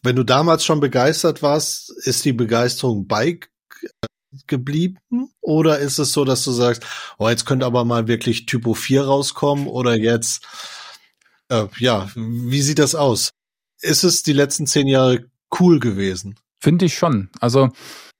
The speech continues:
Speaker 2: nicht cool in Hinsicht auf die Optik oder so, ne? Da, man hört ja immer, Typo drei ist so altmodisch und über-, unübersichtlich und so weiter. Das sind alles natürlich alte Versionen gewesen. Aber für mich ist es, ist es cool geblieben und hat sich auch eindeutig weiterentwickelt, ne?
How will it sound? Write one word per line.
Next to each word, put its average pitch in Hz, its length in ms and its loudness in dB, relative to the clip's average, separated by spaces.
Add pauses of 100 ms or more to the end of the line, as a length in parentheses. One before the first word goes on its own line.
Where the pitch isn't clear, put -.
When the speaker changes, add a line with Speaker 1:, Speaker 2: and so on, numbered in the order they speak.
(320)
Speaker 2:
nicht 156 380 2 (140)
cool 180 180 6
in 160 300 4
Hinsicht 151 460 4
auf 123 180 2
die - 180 2
Optik - 480 -2
oder 156 180 4
so, 175 220 4
ne? 143 220 4
Da, 123 240 0
man 113 160 0
hört - 180 0
ja 110 80 2
immer, 113 180 2
Typo 104 220 -2
drei 98 220 2
ist 98 80 -2
so - 140 -4
altmodisch 104 680 -4
und - 220 -8
über-, - 160 -4
unübersichtlich 113 600 4
und 107 100 2
so 110 100 0
weiter. 107 200 2
Das 101 100 0
sind 110 100 -2
alles 101 240 0
natürlich 98 440 -4
alte 110 380 0 (120)
Versionen 107 440 2
gewesen. 104 460 2 (400)
Aber 107 180 2
für - 100 0
mich 135 240 4
ist 156 60 4
es, 175 180 4
ist - 160 2
es - 140 2 (100)
cool 113 140 6
geblieben 113 480 4
und 110 260 6 (760)
hat 143 180 0
sich 135 220 6
auch 123 100 4
eindeutig 123 500 4
weiterentwickelt, 101 960 0
ne? 123 280 4